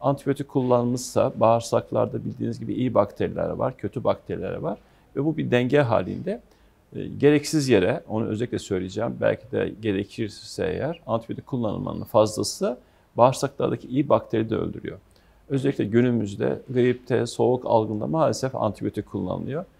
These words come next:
Gerek yok. Yani, e, bunlar virütik olduğu için antibiyotikler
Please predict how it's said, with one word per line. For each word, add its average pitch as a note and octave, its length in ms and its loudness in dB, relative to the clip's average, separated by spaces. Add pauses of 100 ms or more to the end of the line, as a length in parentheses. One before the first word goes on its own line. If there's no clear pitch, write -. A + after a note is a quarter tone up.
(220)
Gerek B2 380 2
yok. - 300 -4 (600)
Yani, A#2 260 0
e, G#2 380 -8
bunlar C3 380 0
virütik A#2+ 320 0
olduğu B2 260 2
için F#3+ 360 -6 (120)
antibiyotikler A#2+ 840 -2